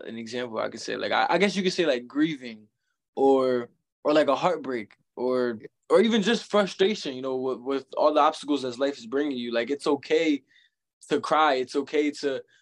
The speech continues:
to want a hug from somebody. It's, it's okay to wanna be babied for a little bit and just have a tantrum and,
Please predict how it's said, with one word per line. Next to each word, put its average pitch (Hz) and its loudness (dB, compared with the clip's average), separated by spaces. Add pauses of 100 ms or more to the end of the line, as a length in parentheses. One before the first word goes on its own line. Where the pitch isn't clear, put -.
(300)
to 156 2
want 147 4
a 131 2
hug 147 2
from 127 -10
somebody. 123 0
It's, 123 -8
it's 139 -2
okay 143 2
to 156 2
wanna 156 2
be 143 0
babied 147 0
for 139 -6
a 135 0
little 135 -4
bit 135 -2
and 135 -4
just 131 -12
have 147 0
a 127 -8
tantrum 143 -6
and, 131 -4